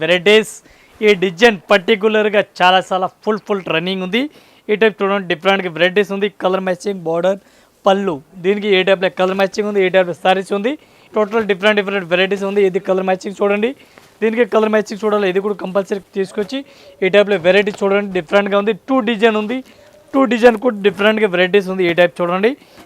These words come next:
ఇక్కత్ ప్రింట్, ఫ్యాన్సీ ప్రింట్, డిఫ-, డిఫరెంట్గా డిజైన్ ఉంది. రేట్ చెప్పాలని రేట్ కూడా చాలా రీజనబుల్ రేట్ ఉంది. ఒక్కో సారీస్కి రేటు మనది పడుతుంది only నాలుగు వందల యాభై రూపాయలు, ఫోర్ ఫిఫ్టీ రూపీస్ వన్ పీస్ రేట్ only. వన్ పీస్ రేట్ only నాలుగు వందల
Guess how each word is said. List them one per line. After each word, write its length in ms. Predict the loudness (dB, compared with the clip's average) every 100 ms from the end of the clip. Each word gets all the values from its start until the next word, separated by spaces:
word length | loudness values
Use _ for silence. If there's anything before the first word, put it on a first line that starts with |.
| -4
ఇక్కత్ 260 | -2 -2 -4
ప్రింట్, 220 | -6 -4 0
ఫ్యాన్సీ 300 | 0 0 -6
ప్రింట్, 220 | -4 -6 -4 -6
డిఫ-, 180 | -6 -8
డిఫరెంట్గా 460 | -8 -6 -4 0 0 2
డిజైన్ 260 | 2 2 0
ఉంది. 120 | -4 -8 -20 -20 -6 -4 4
రేట్ 220 | 4 4 2
చెప్పాలని 380 | 0 2 2 2 2
రేట్ 140 | 2 2
కూడా 120 | 2 2
చాలా 160 | 2 2
రీజనబుల్ 280 | 0 0 2 2
రేట్ 160 | 2 0
ఉంది. 140 | -2 -6 _ _ _ 0
ఒక్కో 220 | 2 2 2 4
సారీస్కి 480 | 4 4 2 -2 -2 0
రేటు 200 | 0 -2
మనది 220 | -2 -4 -6 -4
పడుతుంది 420 | -4 -6 -8 -8 -8 -10 -6
only 300 | -4 0 -2 -2 0
నాలుగు 240 | 0 0 -2
వందల 180 | 0 0 -2 _ _ _ _ 4
యాభై 220 | 6 6
రూపాయలు, 220 | 4 2 -2 2
ఫోర్ 240 | 4 4 2
ఫిఫ్టీ 240 | -2 4 4
రూపీస్ 240 | 4 -2 0 -4
వన్ 120 | -2
పీస్ 180 | -4 -2 -2
రేట్ 200 | -2 -2 -6
only. 220 | -6 -8 -14 _ -20 -20 -16 0
వన్ 120 | 0 0
పీస్ 180 | -4 -4 -2
రేట్ 240 | 0 0 -2 -4
only 200 | -4 -2 0
నాలుగు 180 | 0 0
వందల 160 | -4